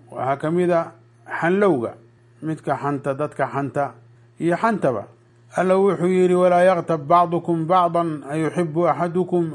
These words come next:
أن يأكل لحم أخيه ميتا فكرهتموه." Qaarkiin qaarka kale yuusa xamanin. Qofkiin ma jecel yahay inuu hilibka walaalkiis cuno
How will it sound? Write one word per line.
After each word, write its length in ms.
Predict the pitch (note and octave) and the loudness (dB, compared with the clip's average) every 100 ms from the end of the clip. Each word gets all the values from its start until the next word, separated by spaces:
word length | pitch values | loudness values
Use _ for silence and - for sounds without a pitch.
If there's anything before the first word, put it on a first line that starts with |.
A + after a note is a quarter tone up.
| D3 | -4
أن 60 | |
يأكل 580 | E3 F3 E3+ C3+ F3 E3 | 0 0 -2 -2 -2 0
لحم 280 | F3 D#3 D#3 | -2 -2 -4
أخيه 640 | E3 D#3+ - F#3 F3+ D#3 | -2 -4 -4 -2 0 0
ميتا 720 | E3+ F3+ F#3 F3+ E3 D3+ B2 A#2 | 0 0 -2 -2 -6 -6 -10 -10
فكرهتموه." 760 | D#3 C#3+ D#3 C#3 B2 D3+ D#3+ B2+ B2 _ _ _ - | -8 -4 -2 -2 -4 -2 -2 -4 -8 _ _ _ -4
Qaarkiin 440 | C#3 C#3+ F#3+ F3+ F3+ | -2 -2 0 0 2
qaarka 320 | F#3 D#3 D#3+ | 0 0 -2
kale 320 | E3 E3 D3 C#3 | -2 -2 -2 -4
yuusa 280 | D#3+ D3+ | -6 -6
xamanin. 580 | C3+ D3 D#3 E3 D3+ A2+ - _ _ _ - | -6 -4 -2 -2 -4 -6 -10 _ _ _ -6
Qofkiin 420 | D#3 - A3 A3 | -6 -4 -2 0
ma 100 | G3 F3 | 2 0
jecel 320 | D3+ E3 G#3 | 0 0 2
yahay 380 | F#3 D3+ C#3 G#2+ - - _ _ - | 2 2 0 -4 -10 -20 _ _ -4
inuu 240 | F3+ F#3+ | 0 2
hilibka 380 | F3 G#3+ G3 - | 2 2 0 0
walaalkiis 720 | E3 E3+ F#3+ G3 - E3 C3+ A2+ - - - - - - - - | 2 2 2 0 -2 -4 -4 -6 -14 -16 -18 -20 -20 -20 -20 -6
cuno 220 | D#3+ E3+ | 0 2